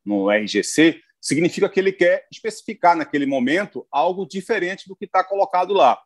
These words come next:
Se ele não quisesse, ele não escreveria nada. Por exemplo, se o regulamento específico da competição não fosse, não tivesse esse, essa frasezinha dizendo lá que o jogador, só quando entrar em campo, seja começando ou como substituto,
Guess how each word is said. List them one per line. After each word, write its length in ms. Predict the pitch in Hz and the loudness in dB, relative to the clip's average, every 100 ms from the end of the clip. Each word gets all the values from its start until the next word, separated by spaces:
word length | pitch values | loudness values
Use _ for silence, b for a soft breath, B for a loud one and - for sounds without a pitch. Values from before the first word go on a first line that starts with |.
| _ | _
Se 200 | - 269 | -8 -4
ele 100 | 247 | -2
não 140 | 226 | -4
quisesse, 680 | 220 185 135 196 233 - - | -4 -4 2 2 2 -4 -6
ele 140 | 202 208 | -4 -4
não 120 | 202 | -6
escreveria 500 | 202 220 190 190 220 | -4 0 0 0 -2
nada. 340 | 185 165 101 - _ _ _ _ - | -2 -4 -4 -20 _ _ _ _ -6
Por 100 | 165 | -4
exemplo, 320 | 143 135 - | -2 -6 -6
se 140 | - | -6
o 40 | 175 | -2
regulamento 380 | 180 185 190 | 0 -2 -2
específico 420 | - 170 - 160 147 | -6 -6 -6 -8 -2
da 80 | |
competição 640 | 151 151 143 135 - 123 123 | -2 0 -2 -2 -2 -2 0
não 180 | 165 | -2
fosse, 640 | 165 147 147 - 123 104 90 | -2 0 0 -2 -4 -4 -2
não 120 | 131 | -4
tivesse 600 | - 113 143 190 - 151 | -2 0 2 0 0 0
esse, 320 | 139 - 127 - | 0 -4 -12 -12
essa 180 | - 143 | -10 -8
frasezinha 640 | - 147 156 147 110 139 | 2 4 4 2 0 -4
dizendo 300 | 110 147 139 | -2 -2 2
lá 200 | 123 101 _ _ _ - | 0 0 _ _ _ -6
que 80 | 131 | -6
o 60 | |
jogador, 800 | 120 143 139 113 151 170 160 147 _ _ | -2 -2 -2 0 -2 -2 -4 -8 _ _
só 240 | - 165 | -2 0
quando 300 | 175 170 156 | 0 -4 -6
entrar 200 | 156 151 | -6 -6
em 60 | 151 | -8
campo, 320 | - 135 - | -4 -4 -4
seja 180 | - 139 | -6 -6
começando 540 | 143 143 127 - 123 | -2 -2 -2 -4 -2
ou 140 | 139 185 | 2 2
como 240 | 160 151 | -2 -6
substituto, 720 | - 139 127 113 - 131 117 | -8 -10 -10 -8 4 4 4